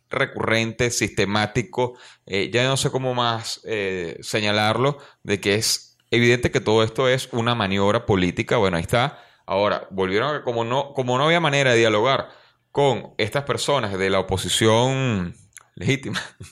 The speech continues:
<laughs> por decirlo de alguna manera, o la oposición que no tiene cuatrocientos años entre todos sus miembros, este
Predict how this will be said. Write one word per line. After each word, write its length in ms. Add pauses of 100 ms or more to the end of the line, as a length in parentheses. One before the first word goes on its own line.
(180)
<laughs> 480
por 160
decirlo 400
de 60
alguna 240
manera, 420 (240)
o 140
la 80
oposición 420
que 100
no 140
tiene 380
cuatrocientos 600
años 200
entre 180
todos 180
sus 140
miembros, 380 (880)
este 1000